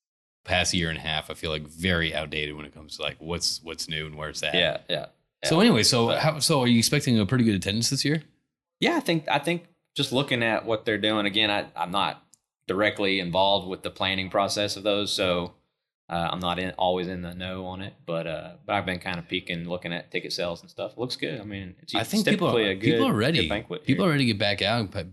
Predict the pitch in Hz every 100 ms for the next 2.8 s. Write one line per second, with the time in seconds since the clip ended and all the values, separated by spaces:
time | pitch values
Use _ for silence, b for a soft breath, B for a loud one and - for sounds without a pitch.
0 | - - 127 107 98 92 87 92 - -
1 | 101 - 69 92 95 90 80 92 90 85
2 | 85 85 85 - 92 90 85